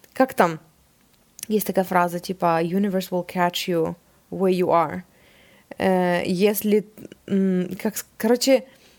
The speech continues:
вот ты поднимаешь свой уровень, и Вселенная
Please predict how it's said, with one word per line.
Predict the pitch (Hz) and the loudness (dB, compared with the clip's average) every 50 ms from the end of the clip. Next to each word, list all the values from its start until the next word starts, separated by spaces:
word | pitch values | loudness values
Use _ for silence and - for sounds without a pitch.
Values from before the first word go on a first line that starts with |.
| - - - | -20 -12 -6
вот | 214 208 233 226 208 - _ | 2 2 2 2 2 2 _
ты | - 285 285 | 4 4 6
поднимаешь | 214 - 226 190 202 208 208 202 202 226 269 311 339 330 - | 6 4 2 4 2 2 2 4 4 4 2 2 0 0 -2
свой | - - 262 226 202 196 202 190 190 190 180 180 - | 0 0 0 0 0 2 4 4 4 4 4 2 -2
уровень, | - - 196 180 180 170 165 147 135 143 120 123 - 160 - _ _ _ _ _ _ _ _ _ _ _ _ _ _ _ | 0 0 0 2 2 2 0 0 0 -4 -6 -6 -8 -10 -14 _ _ _ _ _ _ _ _ _ _ _ _ _ _ _
и | - 208 202 | -2 0 0
Вселенная | - - - - 202 196 190 185 185 190 202 226 254 269 269 247 220 196 180 170 165 175 190 | 0 0 0 0 2 2 2 4 4 4 4 4 2 2 2 2 2 2 2 2 0 -2 -4